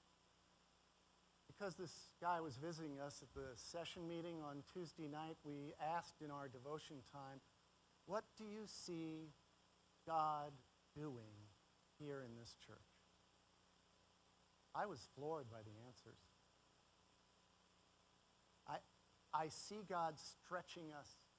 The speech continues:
helping us to break open and get to a new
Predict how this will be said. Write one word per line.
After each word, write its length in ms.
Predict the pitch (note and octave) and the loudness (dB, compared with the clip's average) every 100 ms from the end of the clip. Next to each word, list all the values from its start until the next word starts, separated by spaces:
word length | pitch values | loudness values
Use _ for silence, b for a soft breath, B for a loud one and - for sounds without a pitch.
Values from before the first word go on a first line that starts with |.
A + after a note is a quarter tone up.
| - - - - - - - - - - | -20 -20 -20 -20 -20 -20 -20 -20 -16 -2
helping 320 | E3+ F#3+ F3+ | -2 2 0
us 140 | F3 | 0
to 120 | - F3+ | 0 -4
break 380 | - E3 F3 F3+ - - | 2 4 6 4 -6 -2
open 300 | D#3+ - C3 A2+ - - - - - - - - - - - C#3+ | -2 0 -6 -12 -16 -20 -20 -20 -20 -20 -20 -20 -20 -20 -14 -6
and 100 | C#3 | -2
get 240 | D3 - - | -2 -2 -4
to 100 | C3+ | -4
a 60 | |
new 180 | B2 A2 | -4 -6